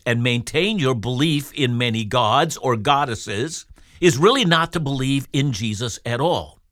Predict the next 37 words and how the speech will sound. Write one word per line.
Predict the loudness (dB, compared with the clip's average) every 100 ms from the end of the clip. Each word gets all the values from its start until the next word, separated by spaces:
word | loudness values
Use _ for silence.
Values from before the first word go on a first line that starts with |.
| _ _ _
That's | -10 -4
why | -4
some | -2 -4
people | -4 -4 -6
are |
confused. | -6 -6 -6 -6 -6 -8 -10
I | -4
mean, | -4 -4 -10 -2
they | 0
gladly | 0 -2 -2 -2 -4 -8
place | -6 -4 -4 -6
their | -2 0 0
belief | -2 -2 -4 -6
in | -8
Jesus | -6 -10 -10 -12 -12 -20 _ -2
alongside | 2 4 2 0 0 0 0
of | 0
their | 0 0
belief | -2 -4 -6 -4
in | -4 -2 0
other | 0 0 -4 -14 -2
contemporary | -2 0 0 0 0 0
belief | 0 0 0 0
systems. | -2 -4 -4 -10 -12 -20 _ _ _ -4
And | 0
so | 2
belief | 2 2 0 -2
for | -2
them | 2 0
is | 0
simply | -4 -4 -2 -2
an | -2 -2
affirmation | -2 0 -2 0 -2 -2 -4 -4 -4 -10 -10 -4
that | 0
they | 2 2
respect | 0 -4 -2 -2 -2 -4
Jesus, | -4 -4 -4 -6 -6